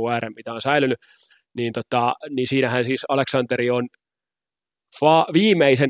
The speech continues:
farao Nektanebos toisen poika. Ja, ja, ja siinä, tota, Aleksanterin romaanissa kuvailee, mitä tää Nektanebos on, niin kuin,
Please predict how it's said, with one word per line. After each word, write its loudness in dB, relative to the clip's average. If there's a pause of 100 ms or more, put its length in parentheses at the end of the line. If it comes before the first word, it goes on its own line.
(120)
farao 4
Nektanebos -2 (460)
toisen 2 (100)
poika. 0 (500)
Ja, -8 (140)
ja, -12
ja -4
siinä, 2
tota, 2
Aleksanterin 2
romaanissa 4
kuvailee, 4
mitä -4
tää 2
Nektanebos 0
on, -2
niin -4
kuin, -4